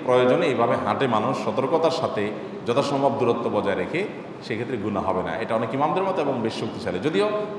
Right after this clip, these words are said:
অন্য অনেক ইমামের মতে সব জায়গার জন্য একই কথা প্রযোজ্য যে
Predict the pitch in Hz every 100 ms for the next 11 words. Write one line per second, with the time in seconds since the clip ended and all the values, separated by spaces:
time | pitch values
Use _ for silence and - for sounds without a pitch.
0 | - 131 127 123 123 127 156 165 156 170
1 | 175 - - - - - - 170 190 180
2 | 160 151 135 135 127 117 117 110 107 104
3 | 98 92 - 76 - - - 117 170